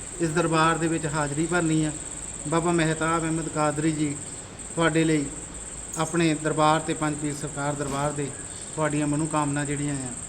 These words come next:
ਉਹ ਸਰਕਾਰ ਦੇ ਚਰਨਾਂ ਦੇ ਵਿੱਚ ਅਰਦਾਸਾਂ ਲਾ ਕੇ ਤੁਹਾਡੀਆਂ ਮਨਜ਼ੂਰ ਕਰਨਗੇ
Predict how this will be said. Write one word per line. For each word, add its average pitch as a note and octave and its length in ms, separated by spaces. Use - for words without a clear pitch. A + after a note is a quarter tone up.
ਉਹ D3 60
ਸਰਕਾਰ C#3+ 400
ਦੇ C#3 120
ਚਰਨਾਂ C3+ 300
ਦੇ C#3 80
ਵਿੱਚ C3 240
ਅਰਦਾਸਾਂ D3+ 420
ਲਾ D3+ 140
ਕੇ C#3+ 100
ਤੁਹਾਡੀਆਂ C3+ 320
ਮਨਜ਼ੂਰ C3+ 380
ਕਰਨਗੇ D#3 400